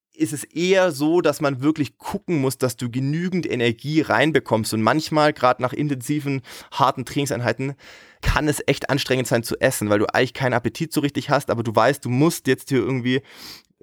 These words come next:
ist so ein bisschen, ich vergleiche das gerne, bei der Tour de France kennt man die Bilder ja teilweise,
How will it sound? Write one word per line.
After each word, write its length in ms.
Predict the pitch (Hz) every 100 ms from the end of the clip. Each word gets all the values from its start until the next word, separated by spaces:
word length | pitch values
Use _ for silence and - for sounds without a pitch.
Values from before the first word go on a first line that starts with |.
| -
ist 160 | -
so 60 | 143
ein 60 |
bisschen, 160 | 156 170
ich 60 | 147
vergleiche 240 | 139 147
das 100 | 135
gerne, 220 | 147 135
bei 160 | 120 123
der 100 | 120
Tour 120 | -
de 80 | 151
France 340 | - 120 151
kennt 140 | - 120
man 100 | 120
die 60 |
Bilder 220 | 107 120 113
ja 120 | 117
teilweise, 600 | 135 117 113 120 127